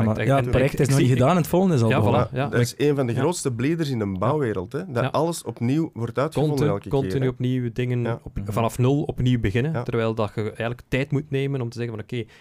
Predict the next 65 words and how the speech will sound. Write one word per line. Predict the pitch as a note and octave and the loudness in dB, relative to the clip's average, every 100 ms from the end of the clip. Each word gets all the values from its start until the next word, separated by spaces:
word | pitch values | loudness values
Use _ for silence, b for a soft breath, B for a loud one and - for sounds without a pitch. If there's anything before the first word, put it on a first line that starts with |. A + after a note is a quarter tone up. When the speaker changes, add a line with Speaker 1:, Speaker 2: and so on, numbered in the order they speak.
| b b | b b
Speaker 1:
dit | A#2+ C3 | -6 -4
was | B2+ A#2+ | -2 -4
nu | - A2+ A2 | 0 -2 -2
een | - A2 | -6 -4
oplossing | B2 A#2+ C#3 B2+ | -2 -2 -2 -2
die | A2+ | -2
we | G#2 | -4
bedachten | G2+ A#2 - A2+ | -6 -8 -6 -12
op | G#2+ | -12
het | - | -10
project, | A2 B2 - | -10 -10 -12
we | |
gaan | G#2 A2+ | -8 -6
dat | G#2 | -6
nu | |
een | G#2+ G2+ | -8 -8
keer, | G2 - - - | -10 -12 -20 -12
moet | A#2 | -12
ik | |
zeggen, | - G2+ G2+ A#2 - | -8 -10 -10 -14 -18
beitelen | A2+ A2+ G#2+ B2+ D3+ D3 C#3+ | -14 -4 -2 -2 -2 -2 -2
in | D3+ A#2 | -2 -2
onze | G#2+ G#2+ | -2 -2
werkmethodiek, | A#2+ - C#3 C#3 B2+ A2+ | -4 -6 -8 -6 -6 -6
Speaker 3:
Ja. | - B B | -8 B B
Speaker 2:
Mhm. | G#2+ | -4
Speaker 1:
zodanig | A2 A#2+ | 0 0
dat | A#2+ A#2 | -2 -2
elk | B2 C3 | -2 -2
nieuw | C3 B2+ | -4 -2
project | A#2+ B2+ | -4 -4
diezelfde | A2 G#2+ G#2 | -6 -6 -6
fouten | - A#2 B2 | -4 -6 -4
niet | A2 | -8
meer | G2+ | -8
moet | G2 | -6
Speaker 2:
Je | G#2+ | -2
Speaker 1:
maken. | A2 | 0
Speaker 2:
moet | C3+ | 2
dat | D3+ | 4
wel | C#3 D3+ | 4 4
documenteren, | C#3 A#2+ G2 B2+ A#2 G2+ | 2 2 0 0 0 0
hè. | |
Je | B2 | 0
moet | A#2+ | 2
een | B2 A#2 | 2 0
bepaald | - C3 C#3+ | 0 -2 0
systeem | A#2+ - D3 | -2 0 2
Speaker 1:
Ja, | D3+ | 4
Speaker 2:
hebben | D3 | 2
om | |
Speaker 1:
ja. | B2+ | 2
Speaker 2:
dat | - A#2 | 0 -4
van | - | -4
project | B2 A#2+ - | -6 -6 -6
A | B2+ | -4
naar | C3+ | -4
project | A#2 A2+ G2+ | -4 -4 -2
B | A2+ B2 | 0 0
over | A2+ | -2
te | A#2 | -6
zetten, | F#2 G2+ B2+ | -6 -4 -2
Speaker 1:
Ja. | A#2+ | -2
Speaker 2:
hè. | |
Hoe | D3 | -6